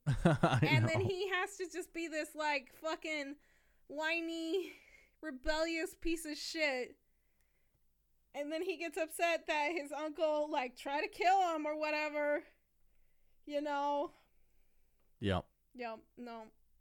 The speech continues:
Speaker 1: It's really dumb.
Speaker 2: He's lucky he has a cute face. I don't know what it is about his face that I like, but the rest of 'em,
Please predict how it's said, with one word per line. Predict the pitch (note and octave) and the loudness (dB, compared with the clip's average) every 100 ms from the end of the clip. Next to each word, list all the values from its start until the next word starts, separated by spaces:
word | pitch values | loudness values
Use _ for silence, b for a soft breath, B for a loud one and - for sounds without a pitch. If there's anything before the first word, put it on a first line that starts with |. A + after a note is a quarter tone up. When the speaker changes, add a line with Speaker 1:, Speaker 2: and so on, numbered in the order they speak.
| _ _ _ _ _ _ _ _ _ | _ _ _ _ _ _ _ _ _
Speaker 1:
It's | - | -10
really | A2+ G#2+ G2 E2 | 0 4 4 2
dumb. | E2 E2 F2 - | 0 -2 -4 -6
Speaker 2:
He's | C#4+ D4+ | -10 -6
lucky | F4+ F#4 F#4 | -6 -4 -4
he | |
has | D4 C#4 | -4 -8
a | |
cute | B3 - A#3 - | -14 -14 -14 -12
face. | A3+ G#3+ A#3 B3 | -10 -8 -8 -8
I | |
don't | C4+ C#4 | -6 -6
know | C4 | -8
what | A#3 A3+ | -8 -8
it | A3 | -8
is | A3+ G#3+ | -8 -8
about | G#3 G#3 | -8 -8
his | G#3+ | -12
face | - A3 A3+ A#3 | -12 -12 -10 -8
that | G#3+ | -6
I | G#3+ | -6
like, | G#3 G#3 - | -8 -10 -10
but | G#3+ G#3 G#3+ - _ _ _ _ _ - | -8 -8 -8 -14 _ _ _ _ _ -10
the | C#4 | -4
rest | C#4 C#4+ - | -2 -4 -6
of | C4+ | -8
'em, | C4+ | -8